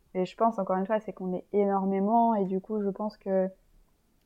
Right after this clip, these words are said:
ma, ma clientèle cible n'est pas, euh... je pense qu'il faut vraiment, pour se démarquer sur Google, avoir un,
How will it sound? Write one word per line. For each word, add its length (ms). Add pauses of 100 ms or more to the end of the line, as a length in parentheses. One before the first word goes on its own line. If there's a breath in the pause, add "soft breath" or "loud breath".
(640)
ma, 300
ma 400
clientèle 460
cible 320
n'est 140
pas, 440
euh... 480 (960)
je 120
pense 220
qu'il 100
faut 180
vraiment, 540
pour 300
se 140
démarquer 420
sur 220
Google, 380
avoir 380
un, 480